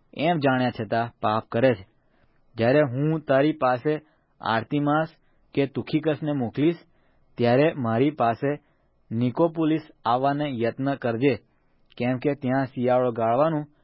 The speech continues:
મેં ઠરાવ્યું છે. ઝેનાસ શાસ્ત્રીને તથા અપોલસને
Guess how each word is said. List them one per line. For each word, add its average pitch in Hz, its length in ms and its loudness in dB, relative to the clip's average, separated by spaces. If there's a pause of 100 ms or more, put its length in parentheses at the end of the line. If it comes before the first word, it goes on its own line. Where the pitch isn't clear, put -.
(160)
મેં 123 180 -4
ઠરાવ્યું 120 420 0
છે. 95 140 -12 (720)
ઝેનાસ 117 500 0
શાસ્ત્રીને 147 640 -2 (480)
તથા 113 340 0
અપોલસને 147 580 0